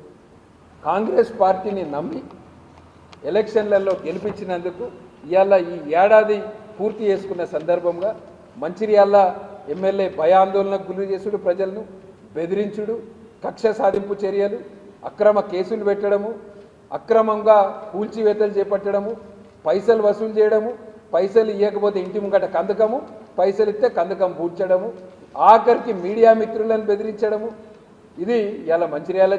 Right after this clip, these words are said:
జరుగుతుంది. బెల్లంపల్లి ఎమ్మెల్యేనో కనబడడు, రాడు. బెల్లంపల్లిన కనీస మౌలిక వసతులు లేవు.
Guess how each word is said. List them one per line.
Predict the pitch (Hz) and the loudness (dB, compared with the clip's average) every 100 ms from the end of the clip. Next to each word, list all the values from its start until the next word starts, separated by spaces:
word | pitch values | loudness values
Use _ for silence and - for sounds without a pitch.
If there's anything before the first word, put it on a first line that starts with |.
| 190 | 0
జరుగుతుంది. | 196 190 196 190 226 - - - - - - - | -2 0 0 0 -10 -14 -20 -20 -20 -20 -16 -4
బెల్లంపల్లి | 175 202 202 202 196 | 2 2 2 -2 -2
ఎమ్మెల్యేనో | 185 190 190 185 175 - | -2 -2 -2 -2 -4 -4
కనబడడు, | 156 185 202 214 226 - - - - - - 117 | -2 2 4 4 2 0 -14 -18 -20 -20 -18 -2
రాడు. | 147 190 214 262 - - - - - | 6 6 6 2 -6 -16 -18 -20 -4
బెల్లంపల్లిన | 165 196 208 208 214 214 214 196 - - - - | 0 0 0 0 0 2 2 0 -4 -18 -20 -10
కనీస | 165 226 214 220 190 | -4 -2 0 -2 0
మౌలిక | 208 214 214 | -2 2 2
వసతులు | 202 208 208 208 | 4 2 -4 -4
లేవు. | 214 | -4